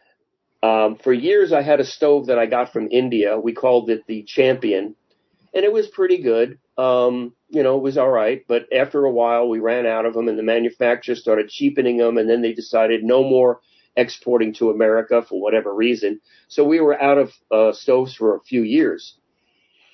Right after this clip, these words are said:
And then a friend of mine, whose name is Doctor Paul Anderson, we know of him as Doctor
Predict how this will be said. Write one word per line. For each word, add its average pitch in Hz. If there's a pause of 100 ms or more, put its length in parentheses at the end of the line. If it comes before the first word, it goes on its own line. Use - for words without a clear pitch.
(380)
And 170
then 214
a 156
friend 214
of 165
mine, 123
whose 127
name 135
is 113
Doctor 127
Paul 120
Anderson, 107 (260)
we 117
know 123
of 113
him 120
as 101
Doctor 117